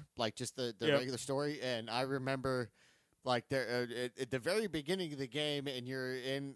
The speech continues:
Speaker 1: like, an A P C, and you're, like, the machine gunner on top of this A P C.
Speaker 2: Going through Mogadishu.
Speaker 1: Yeah,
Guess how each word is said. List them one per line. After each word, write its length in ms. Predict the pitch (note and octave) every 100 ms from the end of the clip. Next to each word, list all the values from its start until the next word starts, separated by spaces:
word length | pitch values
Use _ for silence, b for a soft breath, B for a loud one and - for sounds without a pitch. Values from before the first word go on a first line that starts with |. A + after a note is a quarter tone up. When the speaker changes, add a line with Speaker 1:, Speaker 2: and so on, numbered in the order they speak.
| F#2
Speaker 1:
like, 220 | B2 A#2+
an 80 | B2
A 140 | B2+
P 220 | C#3 C#3+ B2
C, 480 | - C3+ A#2 G#2 - -
and 220 | A#2+ A#2+
you're, 160 | A#2+
like, 200 | A#2+ A#2
the 60 | -
machine 360 | A2+ A2+ C3+ C3
gunner 260 | A#2+ G#2+ G#2+
on 100 | G#2+
top 220 | B2 A#2
of 40 | A2
this 140 | G#2+
A 140 | A#2+
P 200 | A#2+ B2+ G2
C. 180 | B2
Speaker 2:
Going 120 | C#3 C#3
through 100 | C#3
Mogadishu. 680 | B2 A#2 A#2 A#2 - C3 B2+
Speaker 1:
Yeah, 160 | G3